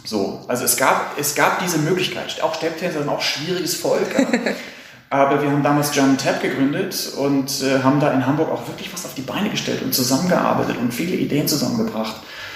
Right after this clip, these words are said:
Speaker 1: Und das befruchtet sich einfach gegenseitig und, äh, das würde der Stadt gut tun.
Speaker 2: Erfurt hat auf jeden Fall für diese, in Anführungsstrichen, kleine Stadt, natürlich im Gegensatz zu Düsseldorf,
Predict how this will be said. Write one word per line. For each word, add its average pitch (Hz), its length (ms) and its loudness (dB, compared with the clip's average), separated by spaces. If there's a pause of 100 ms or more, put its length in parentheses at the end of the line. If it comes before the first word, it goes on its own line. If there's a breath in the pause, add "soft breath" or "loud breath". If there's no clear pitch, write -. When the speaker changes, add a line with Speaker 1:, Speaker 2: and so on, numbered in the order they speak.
(280 loud breath)
Speaker 1:
Und 120 180 2
das - 100 2
befruchtet - 500 -4
sich - 260 -2
einfach - 320 -8 (280)
gegenseitig 95 720 -4
und, 110 320 0
äh, 110 160 -2
das - 680 0
würde 127 300 2
der 135 60 -2
Stadt 127 240 -6
gut 143 160 -4
tun. 110 200 -6 (180)
Speaker 2:
Erfurt 196 300 2
hat 185 120 2
auf 170 160 -2
jeden 190 260 2
Fall 165 520 4 (560)
für - 200 -10
diese, 170 360 2
in 160 220 4
Anführungsstrichen, 180 640 0
kleine 175 480 2
Stadt, 220 480 -2 (520 loud breath)
natürlich 165 260 -6
im 151 100 -8
Gegensatz 165 400 -2
zu 156 80 -4
Düsseldorf, 180 600 0